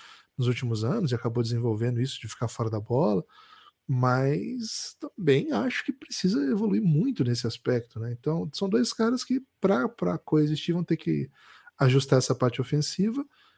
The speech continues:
e ser um pouco menos isso de "agora é minha vez, agora é sua, agora é minha vez, agora é sua". E acho que defensivamente o time precisa ter mais soluções. Agora, concordo que a segunda parte da questão, isso vem com o tempo, né? Vem com o tempo, vem com pré-temporada, vem com um elenco que faça mais sentido,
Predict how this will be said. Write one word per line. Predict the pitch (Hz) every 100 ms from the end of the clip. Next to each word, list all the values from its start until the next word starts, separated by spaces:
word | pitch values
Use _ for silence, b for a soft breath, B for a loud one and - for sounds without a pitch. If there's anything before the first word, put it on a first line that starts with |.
| b _ -
e |
ser | - 170
um |
pouco | 151 214
menos | 180 170 156
isso | 147 -
de | 135
"agora | 131 202
é |
minha | 208
vez, | 180 170 120
agora | 160
é | 180
sua, | - 190 131
agora | 143
é | 175
minha | 160
vez, | 180 135
agora | 135 135
é |
sua". | 135 135 190 - B B B _ -
E | 214 240
acho | 170
que | -
defensivamente | 127 120 123 127 123 117 117 185 190 139 127 - _ _ _ _ -
o | 135
time | - 143 151
precisa | 156 - 147
ter | 160
mais | 143 147
soluções. | - 151 185 156 107 -
Agora, | 131 123 - _ _
concordo | - 139 - 120 139 202
que | - 165 262
a | -
segunda | 135 135 139
parte | 139 135
da | 147
questão, | 220 208 180 B B B B B _ -
isso | 165 - 175
vem | 156
com | 156 165
o |
tempo, | 202 202 147 -
né? | 110 113
Vem | 110 117
com | 120
o | 117
tempo, | 123 147 202 120
vem | 120
com | 120
pré-temporada, | 120 117 120 113 113 110 143 202 135
vem | 131
com | -
um | 131
elenco | 120 120 120
que | -
faça | 123 - 117
mais | 113
sentido, | - 113 - 135 160 208